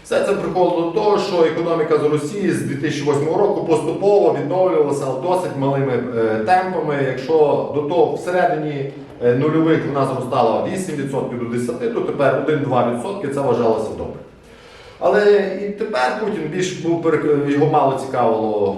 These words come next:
питання економіки, тому що там були свої спеціалісти, економіку він ніколи не розумів. А що добре розумів Путін, це геополітику. І, власне, маючи величезні грошові запаси, маючи ніби потужну економіку,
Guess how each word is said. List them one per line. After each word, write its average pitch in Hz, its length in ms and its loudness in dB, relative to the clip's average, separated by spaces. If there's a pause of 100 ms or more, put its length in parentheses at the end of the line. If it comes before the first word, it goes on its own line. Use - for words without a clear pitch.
питання 120 480 -2
економіки, 240 540 0
тому - 300 -6
що 113 80 -10
там 101 220 -2
були 98 180 0
свої 220 260 0
спеціалісти, 170 680 0
економіку 120 520 0
він 101 120 -4
ніколи 214 340 2
не 185 80 2
розумів. 156 400 2
А 139 40 2
що 202 160 0
добре 175 240 4
розумів 151 380 -4
Путін, 175 300 -2
це 185 100 0
геополітику. - 840 0 (880)
І, 233 280 4
власне, 170 920 2 (500)
маючи 170 380 2
величезні 120 840 0 (340)
грошові 147 320 -4
запаси, 175 580 2 (380)
маючи 139 320 0 (100)
ніби 117 200 0
потужну 113 600 -2
економіку, 196 560 0